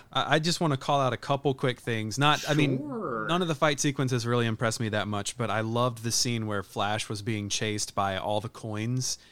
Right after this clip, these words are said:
Speaker 1: in the casino. Um, uh, as,
Speaker 2: Coins in the
Speaker 1: uh,
Speaker 2: casino.
Speaker 1: Queen, Queen was controlling, like, all the
Speaker 2: Oh.
Speaker 1: metallic objects, and he
Speaker 2: Yeah.
Speaker 1: was running around.
Speaker 2: Yeah, that's
Speaker 1: Um,
Speaker 2: a, that's a good set piece, like, environmental hazard kind of awareness.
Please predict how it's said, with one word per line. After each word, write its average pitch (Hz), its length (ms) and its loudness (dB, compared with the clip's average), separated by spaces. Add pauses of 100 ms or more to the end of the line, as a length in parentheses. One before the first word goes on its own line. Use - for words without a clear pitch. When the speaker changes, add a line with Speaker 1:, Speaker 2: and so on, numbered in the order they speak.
(160)
Speaker 1:
in 120 120 -2
the 117 60 -2
casino. 131 680 0 (840)
Um, 95 500 -2 (240)
uh, 98 260 0
as, 107 300 0
Speaker 2:
Coins - 20 -2
in 113 60 0
the 104 60 2
Speaker 1:
uh, 98 180 0
Speaker 2:
casino. 110 800 -12 (140)
Speaker 1:
Queen, 160 400 4
Queen 143 340 2
was 127 140 0
controlling, 123 560 0
like, 107 200 -2
all 107 180 2
the 113 100 2
Speaker 2:
Oh. 214 160 2 (160)
Speaker 1:
metallic 127 420 4
objects, 127 520 2
and 110 100 -4
he 185 120 6
Speaker 2:
Yeah. 196 60 6
Speaker 1:
was 196 80 6 (420)
running 143 120 2
around. 113 160 -2 (340)
Speaker 2:
Yeah, 180 200 4
that's 190 200 6
Speaker 1:
Um, 202 80 4
Speaker 2:
a, 190 40 2
that's 196 180 2
a 175 40 0
good 156 200 4
set 147 260 0
piece, - 640 -2
like, 139 180 2
environmental 131 800 0
hazard 120 500 0
kind 117 300 -2
of 113 220 -4
awareness. 117 880 -2